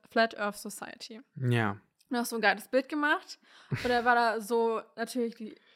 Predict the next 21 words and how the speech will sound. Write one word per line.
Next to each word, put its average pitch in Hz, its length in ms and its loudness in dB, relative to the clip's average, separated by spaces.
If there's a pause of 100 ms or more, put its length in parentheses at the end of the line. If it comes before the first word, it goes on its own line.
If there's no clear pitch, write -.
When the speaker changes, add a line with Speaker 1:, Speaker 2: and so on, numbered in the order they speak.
(240)
Speaker 1:
Erde, 233 320 10
aber 190 180 2
es - 220 -12
ist - 220 -20 (200)
Scheibe. 220 340 2 (260)
Speaker 2:
Mhm. 113 580 0
Speaker 1:
Und - 20 -6
da 233 140 0
kam 247 160 -4
auch 240 160 0
so 240 140 -6
eine, 214 400 0
ähm, 214 320 -6 (340)
Party-Dinger 190 640 8
raus. - 440 -12
Weißt 233 180 2
du, 240 60 -2
so 240 120 -2
diese, 202 480 0 (220)
diese 220 200 -6
Emoji-Dinger. 196 680 -6